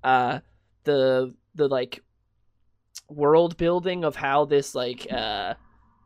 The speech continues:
extraterrestrial thing works is really cool.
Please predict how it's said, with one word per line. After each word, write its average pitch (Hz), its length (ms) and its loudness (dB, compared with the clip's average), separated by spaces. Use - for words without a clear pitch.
extraterrestrial 147 800 -2
thing 143 340 -4
works 139 520 -4
is 156 160 -10
really 175 280 -6
cool. 202 420 -4